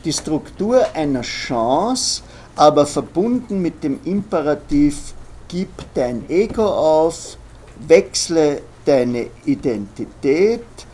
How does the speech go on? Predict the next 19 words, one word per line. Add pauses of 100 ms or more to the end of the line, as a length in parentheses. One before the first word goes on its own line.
(360)
äh, (640)
dann (100)
ist
deine (180)
Emanzipation (240)
garantiert. (680)
So
nebenbei (680)
hat
sich
auch
langsam (120)
die
Idee (100)
einer (200)
jüdischen
Nation
herausgebildet,
aber